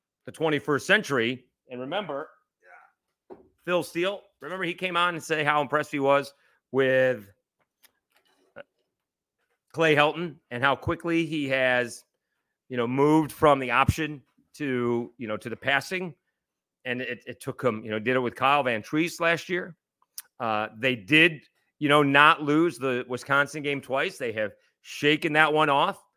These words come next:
That was an issue. We talked about it all offseason, probably talked about it when it happened this year. You know, they, they could not get over the South Alabama game, and they have done so this year. All right. They have a huge ball game coming up against J M U. They are off this week,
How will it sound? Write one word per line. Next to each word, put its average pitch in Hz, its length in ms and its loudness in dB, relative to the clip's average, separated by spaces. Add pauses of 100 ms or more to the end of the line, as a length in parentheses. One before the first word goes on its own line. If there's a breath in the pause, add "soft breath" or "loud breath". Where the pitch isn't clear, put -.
(260)
That 127 140 4
was 139 160 2
an 151 80 0
issue. 143 260 -2
We 165 100 -4
talked 135 240 -2
about 135 140 -4
it 131 80 -4
all 143 220 -2
offseason, 151 520 -6
probably 131 260 -6
talked 135 260 -4
about 139 260 0
it 143 180 -6
when 120 160 -4
it 127 80 -2
happened 143 300 2
this 170 180 -4
year. 127 340 0 (420 soft breath)
You 117 160 -8
know, 117 100 -4
they, 107 240 -6
they 104 260 -10 (300)
could 135 180 -6
not 139 220 2
get 147 140 0
over 139 160 0
the 127 80 -10
South 143 300 -2
Alabama 143 440 -2
game, 165 380 -6 (180)
and 123 500 0
they 120 180 -4
have 117 220 0
done 127 200 0
so 127 300 2
this 113 260 -8
year. 95 140 -12 (340)
All 92 80 -14
right. 120 200 -4 (440)
They 113 80 -8
have 117 160 -2
a 101 100 -4
huge 165 560 -4
ball 165 260 6
game 156 280 4
coming 147 240 0
up 147 180 2
against 120 300 -8
J 135 180 2
M 127 80 -2
U. 110 160 -4
They 113 140 0
are 117 200 0
off 143 320 2
this 151 240 -6
week, 127 360 -2